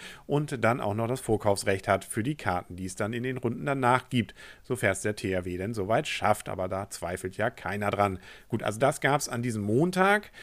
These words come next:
und die ersten haben sich wohl schon am Sonntagabend gegen zweiundzwanzig Uhr vor der Sparkassenarena eingerichtet, so meldet zumindest der T H W das, mit Grillen, Stühlen und warmen Decken haben die wohl dann die Nacht überstanden bei Temperaturen von um die vierzehn Grad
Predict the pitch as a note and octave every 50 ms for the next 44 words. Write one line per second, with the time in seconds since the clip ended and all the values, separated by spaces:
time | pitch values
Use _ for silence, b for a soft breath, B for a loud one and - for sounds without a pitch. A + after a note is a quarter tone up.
0 | B B - C3+ C3+ - B2+ - - C3 C#3+ - - C#3+ A#2 A#2 C#3+ D3+ C3+ C3
1 | B2 A#2+ C3 C3+ A#2 - B2 A#2+ - - - A#2 A2 G#2 G2+ B2+ F3 F#3+ E3+ C#3
2 | - - B2 C3 C#3 C3+ B2+ - - - A#2+ A#2+ A#2+ - - B2 B2 C#3+ D3+ C3+
3 | C3 C3 B2+ A#2+ - - D#3+ D3 C3+ - - C3+ B2 A#2+ A#2 - - - C3+ D#3+
4 | D3 - C3+ B2+ - B2+ A#2 A2+ A2+ A#2 A#2 A#2 A2+ A2+ A2 G#2 G#2+ - B B
5 | B B B - - G#3 G#3+ F3+ D#3+ C3 C3 B2 - E3+ E3+ C#3 - A#2+ A#2 A#2
6 | A2+ A2 A2+ A2+ G#2+ - - G#2+ G#2+ A2 G#2+ - - - G#2 G2+ G2+ - - A#2
7 | A2 G2+ G2 F#2+ A#2 D#3+ E3+ C#3+ C#3+ F3+ F3 - - A2+ A#2+ A2+ A2 A#2 B2 A#2+
8 | F3+ G3+ G3+ F#3 E3+ - - - D3 E3+ F3 D#3+ D3+ C#3+ B2 G#2+ G#2+ B2 C3+ B2+
9 | A#2 G#2 - - - B2+ B2 A#2 A2 B B B B B B B B2 A#2+ B2 A2+
10 | A2 G#2+ A2+ A2 A2 A2+ G#2+ G#2+ G#2 G2+ F#2+ - - A#2 A2 G#2+ A2+ B2 C#3 D3
11 | - - - - A#2+ A#2 A2 G#2+ - B2+ C#3+ E3 E3 D3+ C3 A#2 A2 A2+ A2 -
12 | - A#2 A2 - G#2+ - - A#2+ G#2 G#2+ - G#2 F#2+ G#2+ - - - E3+ C3+ B2
13 | - - B2+ B2 - A2 G2 G2 G2 A2 C3 C#3 C#3 -